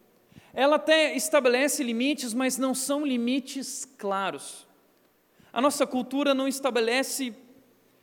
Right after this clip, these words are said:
é, essas regras, não estabelece essas barreiras de segurança, os guarda-reios. É, é como se eles pintassem no chão a zona e diga, "Olha, viva aqui dentro", mas você se sente livre pra viver da forma como você quiser, então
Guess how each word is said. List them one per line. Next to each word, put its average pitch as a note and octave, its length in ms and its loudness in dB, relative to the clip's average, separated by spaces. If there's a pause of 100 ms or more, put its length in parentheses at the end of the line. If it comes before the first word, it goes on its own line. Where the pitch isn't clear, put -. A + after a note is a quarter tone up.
(120)
é, G3 320 0
essas G#3 400 -2
regras, E3+ 640 -2
não G3 100 -2
estabelece B3 640 2
essas A3+ 200 -8
barreiras G3+ 600 0
de G3 100 -8
segurança, G3+ 640 -2
os E3 100 -10
guarda-reios. G#3+ 720 0 (360)
É, A#3+ 240 2
é A#3 40 4
como D4 300 0
se - 100 -4
eles C4+ 220 -2
pintassem B3+ 720 -2
no G#3+ 80 -2
chão G#3 460 -4 (1040)
a E3 100 -2
zona E3 460 -2 (840)
e F3 80 -6
diga, G3+ 300 0
"Olha, A3+ 260 4
viva B3+ 340 -4
aqui - 140 -10
dentro", G#3+ 420 -4 (300)
mas A#3 160 0
você C4 220 -4
se B3+ 160 -6
sente C4+ 320 -2
livre C#4 280 0
pra B3 180 0
viver A3+ 280 -2
da A#3+ 140 -2
forma B3+ 360 0
como A#3+ 220 -2
você A#3 260 -6
quiser, A3+ 440 0
então A#3+ 320 0